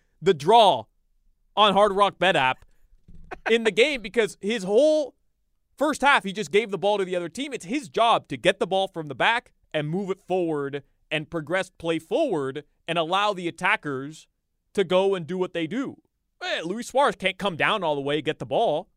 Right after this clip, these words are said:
Eh, he has no knees. That's not his job.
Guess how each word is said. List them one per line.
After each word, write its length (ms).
Eh, 260
he 140
has 180
no 140
knees. 540
That's 100
not 160
his 120
job. 340